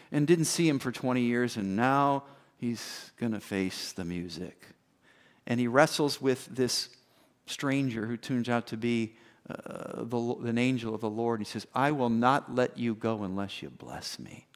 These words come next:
I love that prayer. You say, "Well, did he get his act together? Did he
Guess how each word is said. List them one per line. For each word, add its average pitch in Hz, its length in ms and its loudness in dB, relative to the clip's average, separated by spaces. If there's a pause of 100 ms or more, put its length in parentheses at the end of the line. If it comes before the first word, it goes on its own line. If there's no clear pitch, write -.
(100)
I - 60 -16 (140)
love - 260 -16
that - 260 -20
prayer. - 300 -20 (1300)
You 131 80 -2
say, 139 140 0
"Well, 127 160 2
did 127 200 -2
he 151 80 2
get 156 100 6
his 123 120 2
act 139 200 4
together? 151 360 2
Did 120 180 -4
he 147 260 -2